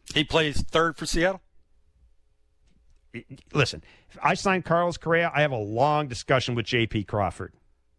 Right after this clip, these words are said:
Speaker 2: I've had a long discussion
Speaker 1: Hmm.
Speaker 2: with J P Crawford.
Speaker 1: Okay, I, I'm
Speaker 2: I,
Speaker 1: gonna go
Speaker 2: I'm
Speaker 1: the
Speaker 2: not gonna turn down Carlos Correa.
Speaker 1: Yeah, I'm gonna go the trade route for Seattle. I'm gonna trade for Luis Castillo with the Reds, and I'm gonna give him, uh, it's gonna start with Harry Ford.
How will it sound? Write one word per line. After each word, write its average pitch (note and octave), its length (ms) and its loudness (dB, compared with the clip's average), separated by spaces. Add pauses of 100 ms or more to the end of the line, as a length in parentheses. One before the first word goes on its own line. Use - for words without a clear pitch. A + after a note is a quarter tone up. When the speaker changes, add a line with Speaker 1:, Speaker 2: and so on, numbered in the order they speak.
(140)
Speaker 2:
I've G#2+ 80 -8
had C3 160 4
a A2 60 -2
long B2 500 0
discussion A#2 440 -2
Speaker 1:
Hmm. C#3 40 2
Speaker 2:
with F#2+ 80 -4
J G#2 180 -4
P F#2 140 -8
Crawford. E2 420 -12 (460)
Speaker 1:
Okay, E3 320 2
I, F3 260 2
I'm G3 60 2
Speaker 2:
I, B2 60 2
Speaker 1:
gonna - 120 0
go - 60 4
Speaker 2:
I'm - 60 4
Speaker 1:
the F3+ 40 0
Speaker 2:
not F#3 200 0
gonna E3 180 0
turn D#3+ 280 0
down C#3 220 0
Carlos B2 380 0
Correa. G#2+ 380 0 (420)
Speaker 1:
Yeah, D#3+ 200 2
I'm F3+ 140 2
gonna F#3+ 160 2
go F3+ 100 0
the D#3 100 -4
trade D#3+ 300 0
route C3+ 220 0
for D3 100 -6
Seattle. C3 460 0
I'm D3+ 140 2
gonna F3 180 0
trade D#3+ 340 0
for C#3+ 140 -8
Luis D3+ 320 -2
Castillo C3+ 560 0
with C3 160 -8
the C3 80 -6
Reds, C3 500 0
and D3 100 0
I'm D3 80 2
gonna D3 140 -2
give C3 260 0
him, C3+ 180 -4 (120)
uh, D3 100 4
it's E3+ 160 -8
gonna D#3 140 2
start D3+ 300 0
with A#2+ 100 -6
Harry C#3 220 2
Ford. C#3 340 -2